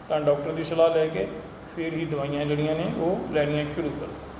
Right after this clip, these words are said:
ਇਸ ਕਰਕੇ ਉਮੀਦ ਹੈ ਕਿ ਤੁਹਾਨੂੰ, ਅਹ, ਅੱਛਾ ਲੱਗਾ ਹੋਏਗਾ।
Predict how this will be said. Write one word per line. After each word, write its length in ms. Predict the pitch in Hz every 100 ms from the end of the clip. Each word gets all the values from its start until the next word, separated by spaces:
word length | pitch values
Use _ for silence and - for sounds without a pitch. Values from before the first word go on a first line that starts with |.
| - - - - -
ਇਸ 120 | -
ਕਰਕੇ 360 | 165 151 156
ਉਮੀਦ 300 | 151 151 170
ਹੈ 140 | 170 165 - - - - - - - - - - - - - -
ਕਿ 80 | -
ਤੁਹਾਨੂੰ, 540 | - 170 156 160 160 160 - - - - - - -
ਅਹ, 240 | 160 151
ਅੱਛਾ 240 | - - 175
ਲੱਗਾ 240 | 170 175
ਹੋਏਗਾ। 260 | 170 151